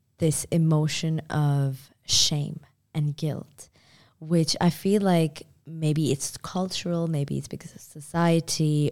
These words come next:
or, or how people perceive, uh, femininity.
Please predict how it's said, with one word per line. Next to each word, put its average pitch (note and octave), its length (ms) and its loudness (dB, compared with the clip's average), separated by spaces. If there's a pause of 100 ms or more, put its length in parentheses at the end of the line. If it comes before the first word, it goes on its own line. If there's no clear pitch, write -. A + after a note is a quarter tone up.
or, C3 480 -2
or C3 340 -2 (380)
how D3 360 2 (220)
people D3 340 -6
perceive, D3+ 800 -4 (120)
uh, C3 240 -2
femininity. D3 1000 -4